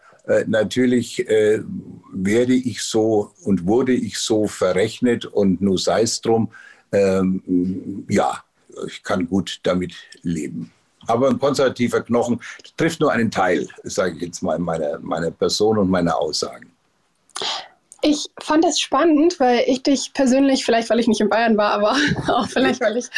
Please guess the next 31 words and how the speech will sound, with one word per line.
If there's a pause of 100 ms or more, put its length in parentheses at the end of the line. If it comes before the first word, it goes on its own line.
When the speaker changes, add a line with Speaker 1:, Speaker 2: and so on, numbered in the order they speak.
(200)
Speaker 2:
noch
zu
jung
bin,
nicht
mitbekommen
habe
von (440)
deiner,
von
dir
als
Person
und
dann
recherchiert
habe
und
ein
paar
Interviews
geguckt
habe
als
Vorbereitung (380)
und
jedes
Mal
darauf
eingegangen
wurde,